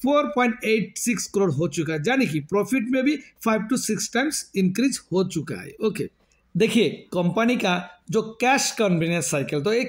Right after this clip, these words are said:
कैश कन्वीनियंस साइकिल क्या होता है? देखिए, कैश कन्वीनियंस साइकिल होता है कोई भी कंपनी का जितना कम होता है, वो ज़्यादा कंपनी के लिए बेटर है। ओके, कैश कन्वीनियंस साइकिल। और कंपनी का जो डेटर्स डे, ये देखिए,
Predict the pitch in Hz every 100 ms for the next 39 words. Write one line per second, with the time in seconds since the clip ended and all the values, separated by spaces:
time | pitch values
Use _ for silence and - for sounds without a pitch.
0 | - 254 262 - 247 202 185 208 214 214
1 | 202 220 - 180 123 120 131 165 - 214
2 | 208 - 269 277 285 285 240 220 247 220
3 | 190 208 214 233 262 254 196 151 185 180
4 | 143 147 139 170 - - - 160 202 -
5 | 254 269 262 185 151 139 160 175 185 -
6 | 226 262 180 185 185 247 202 170 180 180
7 | 190 233 311 - _ 175 202 180 139 87
8 | - _ _ _ - 220 113 - _ -
9 | - 233 - 180 143 139 135 - 123 123
10 | 113 - 156 156 151 208 196 285 277 277
11 | 277 170 139 214 214 269 190 135 139 -
12 | 220 214 143